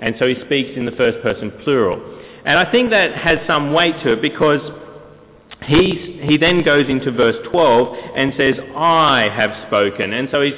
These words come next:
he goes back to first person singular there. So I do think that he's speaking on behalf of himself probably, although it is, the Trinity is probably another good guess there. But I think that he's speaking, uh, for himself because he then denies that anyone else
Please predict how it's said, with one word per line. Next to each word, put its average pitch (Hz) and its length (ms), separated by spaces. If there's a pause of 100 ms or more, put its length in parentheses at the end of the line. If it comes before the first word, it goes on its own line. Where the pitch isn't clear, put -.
(100)
he 147 120
goes 156 240
back 147 160
to 143 120
first 127 260
person 120 380
singular 127 380
there. 90 460
So 170 80
I 175 80
do 220 300
think 156 260
that 135 100
he's 135 260
speaking 139 500
on 127 260
behalf 127 340
of 127 80
himself 117 480
probably, 165 420 (260)
although 156 280
it 151 80
is, 151 440
the 151 100
Trinity 131 420
is - 140
probably 107 440
another 110 320
good 101 320
guess 107 220 (120)
there. - 380 (320)
But 143 140 (120)
I 143 120 (100)
think 226 220
that 214 100
he's 190 180
speaking, 170 380
uh, 139 720
for 147 180
himself 127 640
because 160 380
he 160 100
then 202 320
denies 147 560
that 143 240
anyone 185 480
else 131 460